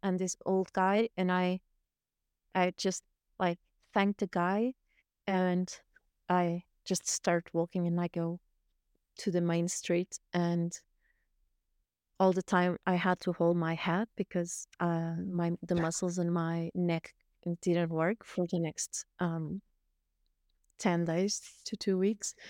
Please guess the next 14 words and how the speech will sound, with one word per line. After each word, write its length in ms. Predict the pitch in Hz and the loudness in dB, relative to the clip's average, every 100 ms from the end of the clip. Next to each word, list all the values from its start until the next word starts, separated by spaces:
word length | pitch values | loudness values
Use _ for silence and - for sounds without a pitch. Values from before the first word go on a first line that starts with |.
| - - - _ | -18 -16 -18 _
But 240 | - 202 - _ _ _ _ _ _ _ | 2 2 0 _ _ _ _ _ _ _
again, 560 | - 190 208 202 240 285 - - | -2 2 4 4 4 2 -2 -2
I 100 | 214 | 2
was 260 | 208 208 | 4 2
just 320 | 196 214 220 220 | 2 0 0 -2
incorporating 1000 | 214 - 202 - 208 202 196 196 196 202 _ - - - - _ - | -2 0 -2 0 0 2 2 2 0 -2 _ -20 -20 -20 -20 _ -20
how 520 | - - 220 220 220 - _ _ _ _ _ - | -6 2 4 4 2 -2 _ _ _ _ _ -8
close 680 | - 185 175 202 262 - - _ _ _ _ _ _ _ _ _ _ _ _ _ _ _ _ - | 2 4 4 2 -4 -8 -12 _ _ _ _ _ _ _ _ _ _ _ _ _ _ _ _ -2
and 240 | 214 196 | 2 2
how 440 | 185 196 190 185 - - _ _ _ _ _ _ _ _ _ | 2 0 0 -2 -6 -14 _ _ _ _ _ _ _ _ _
sudden, 680 | - - - 214 170 190 269 _ _ _ _ _ _ _ _ _ - | -12 -8 0 2 2 0 -2 _ _ _ _ _ _ _ _ _ -4
like, 160 | 185 | -2
how 220 | - 233 - | 0 0 0
easy 420 | - 208 202 262 | -2 -2 0 -2